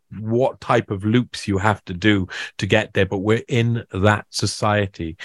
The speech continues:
where human beings are on the edge of identifying as cats.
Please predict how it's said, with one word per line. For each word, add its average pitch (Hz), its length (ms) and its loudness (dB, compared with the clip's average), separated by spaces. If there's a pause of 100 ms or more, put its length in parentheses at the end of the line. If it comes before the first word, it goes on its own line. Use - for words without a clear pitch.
(260)
where 110 200 2
human 110 480 0
beings 104 480 0
are 98 120 4
on 98 120 2
the 101 140 2
edge 98 240 0
of 90 80 -4
identifying 95 720 2
as 90 140 -2
cats. - 580 -2